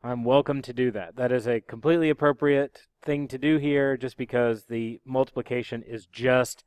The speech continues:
a lot of adding, really. That's the reason why we do multiplication, so we don't have to add a ton of times. With that being said, learning your multiplication tables is a huge deal, and I'm telling you this as someone who taught at high school level for many years,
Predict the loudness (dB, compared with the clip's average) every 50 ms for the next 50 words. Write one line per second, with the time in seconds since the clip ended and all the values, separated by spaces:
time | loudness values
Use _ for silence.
0 | _ _ 0 2 4 6 4 4 2 0 -4 -4 -4 -6 -8 -10 -12 -14 -10 -10
1 | -8 -8 -8 -8 -8 -10 -10 -10 -10 -8 -8 -8 -8 -8 -12 -18 _ _ -20 -20
2 | _ _ 0 2 2 2 2 0 0 0 0 0 -2 -2 -4 -2 -2 -2 -2 -4
3 | -10 -6 -4 -2 -2 -2 -2 -6 -6 -8 -6 -2 0 2 0 0 -2 -6 -12 -12
4 | -12 -12 -12 -14 -14 -14 -16 -20 _ _ _ _ _ _ _ _ _ _ _ _
5 | _ _ _ _ _ _ _ _ _ _ _ _ _ _ _ _ _ _ _ _
6 | _ -4 -2 0 4 6 6 6 6 4 2 2 2 -2 -6 -6 -6 -6 -8 -12
7 | _ _ _ _ _ _ _ _ _ _ _ _ _ _ _ _ _ _ _ _
8 | _ _ -4 2 2 4 4 4 2 2 2 2 2 0 0 -4 -4 0 0 0
9 | 0 0 -4 -4 -2 0 0 2 2 2 0 0 -2 -6 _ -6 -2 0 0 0
10 | 0 -2 -4 -12 -20 -16 _ -6 -4 -4 -4 -4 -6 -4 0 2 2 2 2 2
11 | 0 -2 -6 _ _ _ _ _ _ _ _ _ _ _ _ _ _ -8 -4 -4
12 | -2 2 4 4 6 4 4 0 0 0 0 0 -2 -2 -8 -8 -4 -2 -2 0
13 | 0 -2 -4 -4 -4 -4 -4 -4 -2 0 2 2 2 0 -4 -10 -2 2 2 2
14 | 2 2 0 0 2 2 2 2 2 0 -4 -6 -6 -4 -2 0 0 0 0 0
15 | 0 0 0 0 -2 -6 -10